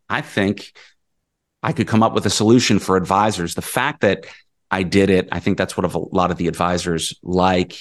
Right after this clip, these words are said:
is when they see the platform, it kind of shows them, like, these are the same issues that, that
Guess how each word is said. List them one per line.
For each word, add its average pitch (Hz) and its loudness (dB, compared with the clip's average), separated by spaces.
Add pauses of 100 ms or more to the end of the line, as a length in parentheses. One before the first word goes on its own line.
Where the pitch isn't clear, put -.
(160)
is 90 0
when 90 2
they 90 2
see 104 0
the 92 -4
platform, 87 -2 (1300)
it 107 0 (1200)
kind 139 -2
of 90 -4
shows 147 4
them, 92 2
like, 87 -2
these 113 2
are 120 2
the 104 2
same 95 0
issues 87 0
that, 87 -2 (180)
that 85 -4